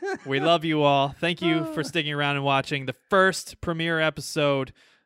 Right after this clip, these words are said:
Speaker 1: of Comic Movie Master List, C M M. There are many to come, and of course, be sure to watch our weekly podcast,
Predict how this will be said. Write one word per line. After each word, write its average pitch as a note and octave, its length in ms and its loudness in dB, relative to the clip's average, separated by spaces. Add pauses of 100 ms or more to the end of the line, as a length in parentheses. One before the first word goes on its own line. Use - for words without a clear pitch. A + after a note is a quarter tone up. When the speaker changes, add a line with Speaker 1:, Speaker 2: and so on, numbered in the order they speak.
(120)
Speaker 1:
of B2+ 240 -6
Comic C#3 500 -8 (1300)
Movie A#2 520 -8 (840)
Master A2 560 -16
List, - 440 -20
C G3 260 -2
M F3+ 120 0
M. B2 280 -6 (1500)
There A#2+ 140 -6
are A2+ 40 -12
many C3+ 220 -6
to C3+ 80 -16
come, E3 260 -4
and D3+ 120 -6
of C#3 100 -10
course, F3+ 420 0 (240)
be C3+ 80 -14
sure D3+ 160 -6
to C3+ 100 -4
watch C3 280 -4
our A#2+ 120 -4
weekly A#2 300 -10
podcast, A2+ 760 -8